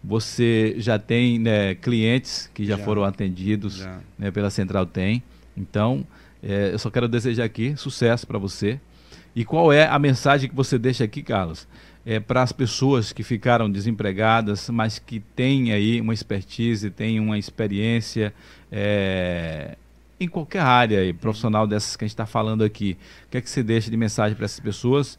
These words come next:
Speaker 1: E,
Speaker 2: Primeiramente,
Speaker 1: claro, faz o convite também pra
Speaker 2: é.
Speaker 1: se cadastrar aí na Central Tem.
Speaker 2: Primeiramente que eles, é, é, acre-, se acreditar, né? Eu acho que quando a pessoa começa a acreditar nela, nela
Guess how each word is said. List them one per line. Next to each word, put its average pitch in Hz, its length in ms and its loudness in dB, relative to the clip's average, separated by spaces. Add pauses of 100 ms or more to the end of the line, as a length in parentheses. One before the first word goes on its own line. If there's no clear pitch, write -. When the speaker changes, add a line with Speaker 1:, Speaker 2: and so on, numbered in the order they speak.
(140)
Speaker 1:
E, - 100 -20
Speaker 2:
Primeiramente, 175 440 -4
Speaker 1:
claro, 139 180 4
faz 147 180 2
o 139 40 0
convite 135 480 2
também 127 320 0
pra 131 120 -2
Speaker 2:
é. - 40 -2
Speaker 1:
se - 120 -4
cadastrar 131 420 0
aí 107 60 2
na 107 80 0
Central 104 280 0
Tem. 87 300 -4 (320)
Speaker 2:
Primeiramente 175 500 -4
que 196 60 -4
eles, 180 300 -6 (120)
é, 123 480 -10
é, - 200 -14 (300)
acre-, 139 520 -2
se - 160 -2
acreditar, 160 720 0 (220)
né? 110 400 -4
Eu 110 120 -4
acho 110 300 -4
que 117 220 -4
quando 120 280 -2
a 120 60 0
pessoa 117 420 -2
começa 113 460 -2
a - 20 -4
acreditar 110 520 -4
nela, 113 340 -4 (260)
nela 113 360 -4